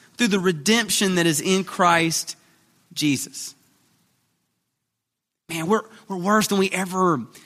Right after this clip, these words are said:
dared to imagine, than we ever thought we could be, but we're so much more loved than we thought was possible. I really believe Genesis has helped us to,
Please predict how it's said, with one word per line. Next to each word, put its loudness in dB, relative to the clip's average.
dared 4
to 0
imagine, 2
than 0
we 2
ever 0
thought 2
we 2
could 0
be, 4
but -4
we're -4
so -4
much -4
more 0
loved 2
than -10
we -4
thought 2
was -6
possible. -4
I 2
really 4
believe 2
Genesis 2
has 0
helped -2
us 0
to, -2